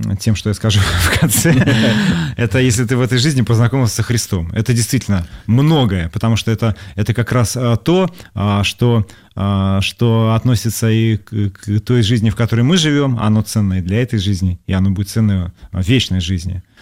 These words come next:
Speaker 1: Вот. А, и вот то действительно можно оценить, насколько, вот когда мы говорим «много», много, много по отношению к чему?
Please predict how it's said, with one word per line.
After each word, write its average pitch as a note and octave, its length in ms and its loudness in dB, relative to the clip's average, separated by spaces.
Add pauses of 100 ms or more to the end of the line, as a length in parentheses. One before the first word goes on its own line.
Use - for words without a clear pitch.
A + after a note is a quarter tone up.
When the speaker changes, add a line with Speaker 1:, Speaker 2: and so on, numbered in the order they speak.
(220)
Speaker 1:
Вот. F#2 400 -4 (320)
А, F#2+ 160 -2
и A2 200 0
вот A#2 160 0
то E3 80 0
действительно E3 340 0
можно C3 260 2
оценить, C3 400 0
насколько, A#2 480 0 (180)
вот A2+ 160 -2
когда C3 200 2
мы B2+ 60 4
говорим B2 180 2
«много», B2 360 2
много, B2+ 300 2
много C#3+ 340 2
по C#3 140 0
отношению C3+ 400 0
к G2 60 -8
чему? A2+ 380 0